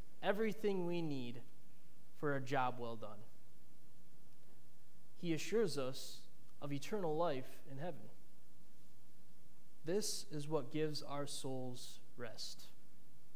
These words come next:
We are free from the burden of sin and death. Faith in the salvation Jesus gives us makes us able to take up that yoke of service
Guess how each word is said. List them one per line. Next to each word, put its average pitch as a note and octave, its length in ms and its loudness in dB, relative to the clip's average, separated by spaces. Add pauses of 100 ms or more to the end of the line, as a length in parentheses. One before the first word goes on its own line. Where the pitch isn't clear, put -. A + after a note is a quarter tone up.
(580)
We F#3 160 4
are E3+ 120 6
free F3+ 580 2 (160)
from C#3+ 260 0
the C3 100 2
burden B2+ 460 0
of A#2 180 0
sin C3 520 0 (180)
and B2 200 0
death. A#2 380 0 (2500)
Faith A#3 480 4 (260)
in F3 60 0
the E3+ 100 2
salvation E3 680 4
Jesus D#3 360 0
gives D#3 320 0
us E3 440 2 (840)
makes E3+ 240 2
us F3 180 2
able F3 280 4
to D#3+ 120 0
take F#3 380 2
up C#3 300 2
that B2 240 0
yoke C#3 400 0
of B2+ 120 0
service A2+ 540 0